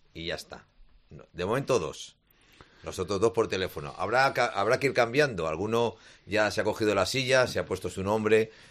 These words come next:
como si la silla fuera suya, pero no, no. Hay que ir cambiando. Hay que ir cambiando porque las cosas, eh, tienen que volver a la normalidad, pero volverán en su justa medida, no cuando uno quiera.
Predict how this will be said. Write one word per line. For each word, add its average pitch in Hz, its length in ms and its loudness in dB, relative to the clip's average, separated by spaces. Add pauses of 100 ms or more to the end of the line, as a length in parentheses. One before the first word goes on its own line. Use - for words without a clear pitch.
como 87 180 -8
si 85 120 -8
la 80 240 0
silla 95 240 -2
fuera 90 260 -2
suya, 117 320 -2
pero 71 220 -8
no, 67 180 -14 (300)
no. - 200 -14 (680)
Hay 95 160 -2
que 98 80 -2
ir 90 80 -2
cambiando. 65 520 -12 (140)
Hay 107 220 0
que 117 100 0
ir 101 80 -4
cambiando 147 600 6
porque 131 300 0
las 107 160 0
cosas, 110 560 -4 (760)
eh, 82 160 -10
tienen 104 260 -4
que 98 60 -2
volver 98 280 2
a 98 80 2
la 92 100 -2
normalidad, 95 640 2
pero 135 200 6
volverán 113 580 2 (680)
en 71 100 -14
su 69 600 -10
justa - 260 -10
medida, 85 500 -4 (260)
no 80 160 -10
cuando 85 260 -8
uno 78 200 -10
quiera. 135 380 0